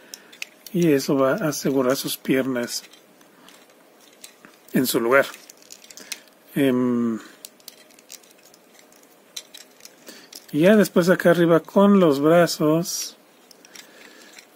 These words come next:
ah, hay que subir los hombros, así.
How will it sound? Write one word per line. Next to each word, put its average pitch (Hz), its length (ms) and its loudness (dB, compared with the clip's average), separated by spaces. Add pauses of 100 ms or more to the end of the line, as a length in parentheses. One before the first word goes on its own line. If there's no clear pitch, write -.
ah, 131 880 -8 (1700)
hay 156 160 -12 (100)
que 175 360 0 (360)
subir 147 580 0
los 147 340 0 (180)
hombros, 185 680 0 (880)
así. 165 500 -2